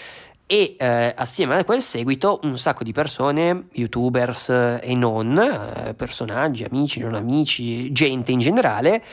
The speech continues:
che mi scriveva: "Oh, Yaki, eh, dai, facciamo, eh, dai, incontriamoci anche solo per un caffè", bla di qua, di là, di su e di giù.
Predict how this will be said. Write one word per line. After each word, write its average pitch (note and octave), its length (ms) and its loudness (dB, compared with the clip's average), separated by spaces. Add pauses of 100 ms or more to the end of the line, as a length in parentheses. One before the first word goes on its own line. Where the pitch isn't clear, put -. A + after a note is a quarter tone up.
(140)
che G#3+ 380 2
mi C#3 120 2
scriveva: B2+ 600 0
"Oh, D4 220 4
Yaki, B3 440 0
eh, B3+ 300 2
dai, C#4 280 2
facciamo, A#3 760 2
eh, C#4+ 160 2
dai, A#3+ 260 0
incontriamoci G#3+ 680 2
anche G3 160 0
solo F#3+ 180 2
per G#3 120 2
un G3+ 80 0
caffè", A3 480 2
bla F3+ 340 2
di F3 100 0
qua, D#3+ 200 2
di D#3 100 -4
là, C#3 140 4
di C#3 100 4
su B2+ 140 0
e - 20 4
di A#2+ 100 2
giù. B2 220 0